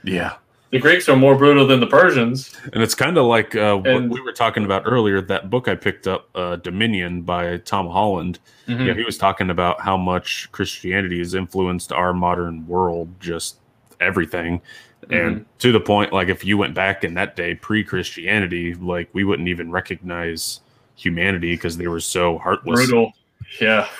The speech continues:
Speaker 2: Man, gladiatorial arenas, let, let's just take slaves and at that time and, and have them just survive
Speaker 1: Mm-hmm.
Speaker 2: against beasts and each other. And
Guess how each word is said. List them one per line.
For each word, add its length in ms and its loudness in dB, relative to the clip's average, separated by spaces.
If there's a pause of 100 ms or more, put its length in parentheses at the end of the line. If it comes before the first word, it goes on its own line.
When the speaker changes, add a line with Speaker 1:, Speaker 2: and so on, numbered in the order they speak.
(480)
Speaker 2:
Man, 340 -4
gladiatorial 640 6
arenas, 520 2
let, 160 4
let's 240 2
just 320 -4
take 340 -2
slaves 1040 -2
and 440 -2 (100)
at 180 -2
that 180 0
time 400 0
and, 160 -4
and 280 -8
have 320 -2 (240)
them 340 2
just 460 -8 (340)
survive 540 4
Speaker 1:
Mm-hmm. 120 2
Speaker 2:
against 340 -2
beasts 440 -2
and 340 -2
each 200 -4
other. 400 4
And 280 0